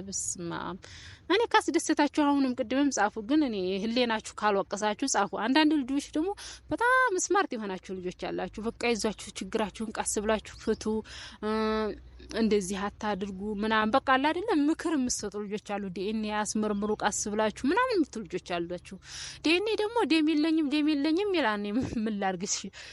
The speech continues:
እስኪ ሰሞኑን እንኳን ደም አጠራቅሞ ቢሆን ከሆነ ደግሞ እጠይቀዋለሁ እስኪ በጸባይ፣ እሱን ከማሳሰሬ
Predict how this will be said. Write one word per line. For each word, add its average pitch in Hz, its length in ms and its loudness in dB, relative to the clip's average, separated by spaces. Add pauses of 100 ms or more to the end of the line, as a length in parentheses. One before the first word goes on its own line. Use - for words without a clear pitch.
(180)
እስኪ - 240 -10
ሰሞኑን 277 360 4
እንኳን 254 260 0
ደም 254 180 2
አጠራቅሞ 247 520 0
ቢሆን 233 240 0
ከሆነ 240 380 2
ደግሞ 220 220 0 (600)
እጠይቀዋለሁ 233 760 0
እስኪ - 240 -2
በጸባይ፣ 180 440 0 (100)
እሱን 196 320 0
ከማሳሰሬ 190 680 0